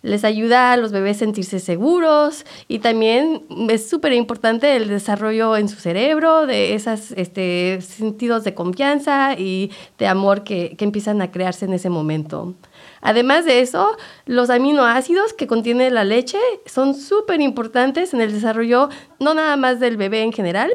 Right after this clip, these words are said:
pero también del, del cerebro, de su inteligencia y de su habilidad emocional. Y lo más importante también es que la leche materna contiene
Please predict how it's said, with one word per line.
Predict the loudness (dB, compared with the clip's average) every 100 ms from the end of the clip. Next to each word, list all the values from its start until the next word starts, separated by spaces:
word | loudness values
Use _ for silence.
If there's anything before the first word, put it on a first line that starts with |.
| -2
pero | -6 -2
también | -2 -2 -4
del, | -4 -6 -6
del | -6 -6
cerebro, | -6 -2 0 0 2 0 -2
de | -6 -10
su | -8
inteligencia | -8 -8 -10 -6 -4 -2 -2 -4 -2 -4 -8 -20 _
y | -6
de | -6
su | -6 -4 -2
habilidad | -2 -4 -4 -4 -4
emocional. | -4 -6 -4 -4 -4 -6 -10 -12 _ _ _ _ _
Y | -6 -4 -6 -6
lo | -2 2
más | 4 2
importante | 0 -2 -2 -2 -2 -4
también | -2 0 0 2 0
es | -2 -4
que | -2
la | 0
leche | 0 -2 -4
materna | -4 -4 -2 -4 -4
contiene | -8 -4 -2 0 0 0 -4